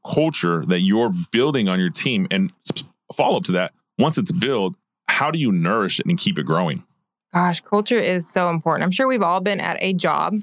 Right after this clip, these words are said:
Speaker 2: <laughs> where
Speaker 1: Mm-hmm.
Speaker 2: you go there and you're like, "Oh my God, this is awful." Like, the culture's bad, morale is bad, and, like, you just don't wanna be there. People don't wanna stay at jobs where, that they don't like, where they're not happy, where they're not having fun.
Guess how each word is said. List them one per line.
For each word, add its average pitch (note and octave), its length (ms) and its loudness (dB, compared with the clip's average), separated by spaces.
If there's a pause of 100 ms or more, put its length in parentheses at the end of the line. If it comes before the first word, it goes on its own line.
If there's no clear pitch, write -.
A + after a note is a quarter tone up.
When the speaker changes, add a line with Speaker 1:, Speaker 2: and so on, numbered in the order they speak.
Speaker 2:
<laughs> A3+ 160 0
where F3+ 340 0
Speaker 1:
Mm-hmm. - 80 -14 (200)
Speaker 2:
you F#3+ 120 2
go G3 180 2
there G#3+ 180 2
and G3+ 100 0
you're F#3+ 80 0
like, E3 220 -2
"Oh D#3+ 160 2
my D3+ 140 0
God, C#3 280 0
this C#3 160 -6
is C#3 200 -6
awful." - 440 -2
Like, D#3+ 240 -4 (380)
the - 80 2
culture's A3+ 460 0
bad, G3+ 380 -2
morale F#3 520 0
is A3 160 -2
bad, F#3 380 0
and, F3+ 80 -4
like, F3+ 140 -4
you G3 80 2
just A#3+ 340 -2
don't F3+ 180 0
wanna F#3 180 0
be D#3 140 0
there. D#3+ 120 -2
People B3 240 0
don't A3 260 0
wanna A#3 180 0
stay G#3 240 -2
at A3 80 -4
jobs G3+ 520 -2
where, F3+ 180 -2 (120)
that F3 80 0
they F#3 80 2
don't F3+ 200 -2
like, - 340 -4
where - 80 -2
they're F3 100 0
not F3+ 180 -2
happy, E3+ 320 -2
where E3+ 100 -2
they're - 100 -2
not D#3+ 140 -2
having E3+ 240 -2
fun. F3+ 320 -2